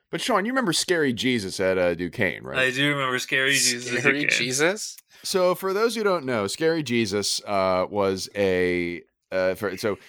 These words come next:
Speaker 1: there's, <laughs> not to be confused with Touchdown Jesus, which is at Notre Dame, and it's Jesus with the hands up like this,
Speaker 2: <laughs>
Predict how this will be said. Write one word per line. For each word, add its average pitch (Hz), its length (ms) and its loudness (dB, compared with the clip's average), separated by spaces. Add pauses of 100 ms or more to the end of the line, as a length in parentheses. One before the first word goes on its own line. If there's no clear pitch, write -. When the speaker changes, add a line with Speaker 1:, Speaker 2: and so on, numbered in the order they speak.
(340)
Speaker 1:
there's, 117 180 0
<laughs> - 600 -6
not 170 120 4
to 208 60 -2
be 190 80 0
confused 165 400 0
with 131 100 -2
Touchdown 107 540 0
Jesus, 87 340 -6
which 90 160 -6
is 92 100 -6
at 92 280 -2
Notre 104 320 0
Dame, 90 300 0
and 82 80 -8
it's 85 120 -12
Jesus 90 400 -8
with 87 120 -14
the 85 100 -8
hands 90 320 -6
up 78 160 -6
like 80 180 -10
this, - 320 2 (100)
Speaker 2:
<laughs> - 120 -6